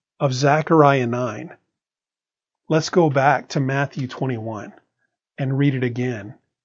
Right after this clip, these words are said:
in its context. They came to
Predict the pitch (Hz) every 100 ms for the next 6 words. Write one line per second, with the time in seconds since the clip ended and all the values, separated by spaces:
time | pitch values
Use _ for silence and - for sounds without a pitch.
0 | _ 143 120 117 - 131 120 - - -
1 | - - _ _ _ _ _ _ _ _
2 | _ _ _ _ _ - 143 139 - 175
3 | 170 123 120 - _ _ _ _ _ -
4 | - 156 139 127